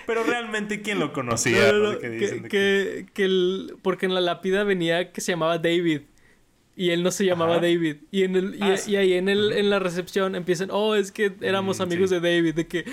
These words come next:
Speaker 2: "Pero ni
Speaker 1: Sí.
Speaker 2: se llamaba David", de que
Speaker 1: <laughs> Sí.
Speaker 2: está, está muy chistoso
Speaker 1: Bien
Speaker 2: eso, la
Speaker 1: loco,
Speaker 2: verdad.
Speaker 1: sí. En memoria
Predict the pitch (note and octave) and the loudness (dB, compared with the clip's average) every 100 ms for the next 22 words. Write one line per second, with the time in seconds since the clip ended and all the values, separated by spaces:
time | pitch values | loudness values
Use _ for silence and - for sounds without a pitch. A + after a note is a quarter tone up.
0 | C4+ - C#4+ C#4+ C#4 C#4 C4 B3+ C4+ C4+ | -12 -2 0 2 2 2 0 2 2 2
1 | C4+ B3+ C#4+ C#4+ C4+ A#3+ G3+ B3 - - | 2 2 0 0 0 -2 -4 -6 -4 -2
2 | F#4+ - - A2 G2 - - G#3+ F#3+ F#3+ | -2 -2 -8 -10 -14 -20 -20 -12 -10 -8
3 | F#3 F3+ F3 F3+ F3+ F#3 - F#3 A#3+ F3+ | -6 -4 -2 -4 -6 -10 -6 -2 -2 -2
4 | - E3+ E3+ E3 A#2+ G#2+ - - - - | -2 -4 -6 -8 -10 -12 -14 -16 -18 -20
5 | - - A#2 A2 G#2 G#2 A2 | -20 -20 -16 -12 -10 -8 -6